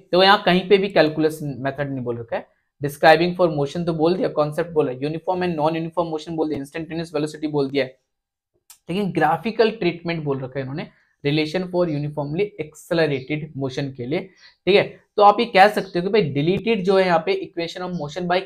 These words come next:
calculus method से डिलीट है, ये आपके सिलेबस में नहीं दे रखा है।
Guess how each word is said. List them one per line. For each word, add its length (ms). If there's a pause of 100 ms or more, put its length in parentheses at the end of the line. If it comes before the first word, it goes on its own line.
(140)
calculus 680 (240)
method 360
से 120
डिलीट 320
है, 120 (320)
ये 80
आपके 260
सिलेबस 460
में 80
नहीं 360
दे 120
रखा 280
है। 120